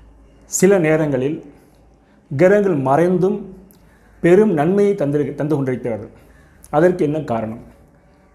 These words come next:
என்பதை தெரிந்து கொள்வோம். அடியேன் அடிக்கடி சொல்வது போல், என்னிடம்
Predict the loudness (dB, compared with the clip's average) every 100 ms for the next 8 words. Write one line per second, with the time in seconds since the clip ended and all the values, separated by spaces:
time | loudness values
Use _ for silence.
0 | -4 0 2 0 -2 -6 -12 -20 _ -20
1 | -6 -4 -2 -4 -6 -10 -16 -20 -20 _
2 | _ _ _ _ _ _ -20 -20 -20 -20
3 | -2 2 4 4 2 0 0 0 0 0
4 | -2 -2 -2 -2 -4 -10 -20 -20 -20 -20
5 | -20 -20 -20 -20 -20 -20 -20 -20 -20 -20
6 | -20 -20 -20 -20 -14 0 2 4 4 2